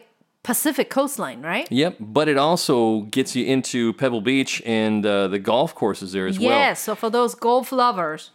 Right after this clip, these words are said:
Speaker 2: Yeah, and what else do you see? You see the homes that are along the way, too. Those
Speaker 1: Oh.
Speaker 2: mansions of
Speaker 1: <laughs>
Speaker 2: not just the golf lovers, but the,
Speaker 1: Rich people.
Speaker 2: the well-to-do, the affluent, exactly. Um, it is a, it's a gorgeous drive.
Speaker 1: That is a wealth, yeah.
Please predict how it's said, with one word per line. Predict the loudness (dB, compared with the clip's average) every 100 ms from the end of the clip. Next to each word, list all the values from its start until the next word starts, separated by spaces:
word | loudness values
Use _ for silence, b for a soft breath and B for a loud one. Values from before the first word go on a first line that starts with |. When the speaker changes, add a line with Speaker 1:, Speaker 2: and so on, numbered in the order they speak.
| -18
Speaker 2:
Yeah, | -4 2 2
and | 2 2 4 2 -2 -8
what | -8 0 2
else | 4 2 2
do |
you | 0 0
see? | -2 -2
You | -2
see | 0 2
the | 2
homes | -2 0 2 4 2 0
that | -2
are | 0
along | 2 2 2 0
the |
way, | -2 -4
too. | -4 0 2
Those | 4 2 2
Speaker 1:
Oh. | 2
Speaker 2:
mansions | 2 4 2 0 0 -2 0
of | 2
Speaker 1:
<laughs> | 4 4 4
Speaker 2:
not | 2
just | 0 0
the | 0
golf | 2 2 2
lovers, | 0 0 0
but | -2 -2
the, | 2
Speaker 1:
Rich | 2 2 2 -2 0
people. | 0 2 2 4
Speaker 2:
the |
well-to-do, | 4 2 0 0 2 2 2 2
the | 2
affluent, | 2 0 0 0 0
exactly. | -2 -6 -2 0 0 -2 -6 -8 -14 b b b b
Um, | -4 -2 -2
it | 0 0
is | 2
a, | 0 -2 -6
it's | -2
a | -2
gorgeous | -4 -2 0 0 -2
drive. | -6 -2
Speaker 1:
That | 0
is | 0
a | 0 -2
wealth, | -2 -2 -6 -16 _
yeah. | -10 -10